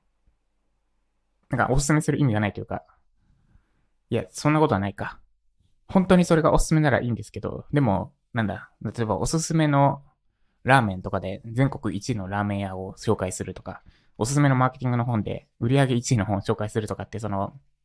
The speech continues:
なんだ、大衆、ぜ-、全員、も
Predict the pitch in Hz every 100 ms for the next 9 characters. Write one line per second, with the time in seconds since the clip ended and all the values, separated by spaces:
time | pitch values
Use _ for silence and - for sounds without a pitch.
0 | _ _ 104 95 - 170 180 - 165 117
1 | 135 131 120 170 185 175 - - - 127
2 | - _ 123 110 87 -